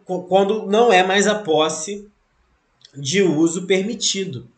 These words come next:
Ou seja, se for de uso restrito,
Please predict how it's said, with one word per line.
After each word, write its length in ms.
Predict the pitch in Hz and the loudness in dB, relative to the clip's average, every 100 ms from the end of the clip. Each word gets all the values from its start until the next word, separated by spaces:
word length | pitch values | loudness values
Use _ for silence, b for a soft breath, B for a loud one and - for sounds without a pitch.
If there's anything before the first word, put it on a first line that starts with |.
| _ _ _ _ _ _ - | _ _ _ _ _ _ -6
Ou 120 | 190 | -4
seja, 340 | - 190 135 | 0 0 2
se 180 | 131 - | -2 -6
for 220 | - 269 | -2 -2
de 100 | 233 | -2
uso 200 | 254 208 | -4 -2
restrito, 1080 | 208 165 - - 143 135 247 277 - 117 - | -2 -2 -4 -8 -8 -6 -6 -8 -12 -12 -14